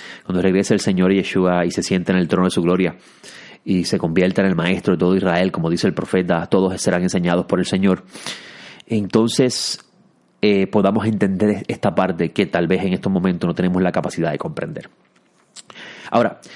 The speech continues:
en esta sección de que es Bo, se hablan de las últimas tres plagas finales que ayer en el, en el centro de estudio, mejor dicho, eh, sí, en nuestra reunión de Shabbat,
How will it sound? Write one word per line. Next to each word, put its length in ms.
en 240
esta 260
sección 800
de 280
que 120
es 80
Bo, 420
se 180
hablan 180
de 80
las 100
últimas 400
tres 200
plagas 320
finales 520
que 380
ayer 380
en 100
el, 260
en 160
el 220
centro 300
de 60
estudio, 360
mejor 160
dicho, 380
eh, 240
sí, 160
en 60
nuestra 220
reunión 400
de 100
Shabbat, 360